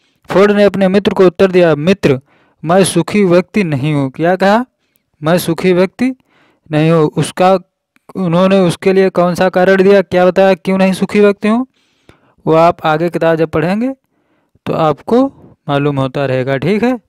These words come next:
तो आपको पूरा, पूरा देखना, पूरा पढ़ना होता है, पूरी किताब पढ़नी होती है। जब आप एक पार्ट पूरा पढ़ेंगे नहीं, तो आपको पता कैसे चलेगा?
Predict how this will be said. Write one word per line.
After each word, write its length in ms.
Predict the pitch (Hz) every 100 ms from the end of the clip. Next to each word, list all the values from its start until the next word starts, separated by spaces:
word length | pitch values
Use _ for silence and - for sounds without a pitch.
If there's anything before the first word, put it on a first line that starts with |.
| _ _ _ -
तो 60 | -
आपको 420 | 165 165 - 202
पूरा, 440 | - 185 196 214
पूरा 440 | 202 - 180 208 208
देखना, 340 | 170 160 185
पूरा 340 | - 185 208
पढ़ना 300 | 208 165 151
होता 220 | 156 151 151
है, 60 |
पूरी 280 | 147 180 202
किताब 240 | 190 185
पढ़नी 260 | 180 160 156
होती 200 | 151 151
है। 60 | 151 _ _ - _ _ -
जब 140 | 175
आप 220 | 196 196
एक 160 | 196 202
पार्ट 240 | 196 196
पूरा 240 | 196 196 202
पढ़ेंगे 480 | 190 175 190 208
नहीं, 160 | 202 196
तो 100 | 196
आपको 200 | 180 185
पता 280 | 180 180 196
कैसे 240 | 170 165
चलेगा? 440 | 151 139 131 127